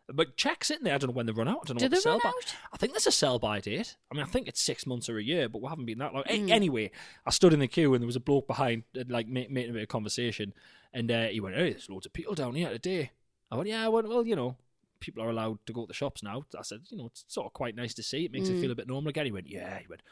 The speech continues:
Speaker 1: "Just get the pubs open, eh?" And I, like, turned to him and I went, "I've got, honestly, mate, I've got a funny feeling they're gonna be, like, the last
Speaker 2: <laughs>
Speaker 1: things."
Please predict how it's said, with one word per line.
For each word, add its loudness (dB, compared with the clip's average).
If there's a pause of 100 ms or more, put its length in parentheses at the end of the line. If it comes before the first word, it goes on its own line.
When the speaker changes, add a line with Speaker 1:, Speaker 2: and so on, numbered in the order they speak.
(320)
Speaker 1:
"Just -6
get -10
the -16
pubs 0
open, -8
eh?" -4 (640)
And -6
I, 4
like, 2
turned 10
to -4
him 2
and 0
I 0
went, -2 (460)
"I've -20
got, -4 (320)
honestly, 0
mate, 0
I've -2
got -4
a -4
funny -2
feeling -2
they're 2
gonna 0
be, 0
like, -2
the -2
last 0
Speaker 2:
<laughs> -6
Speaker 1:
things." 2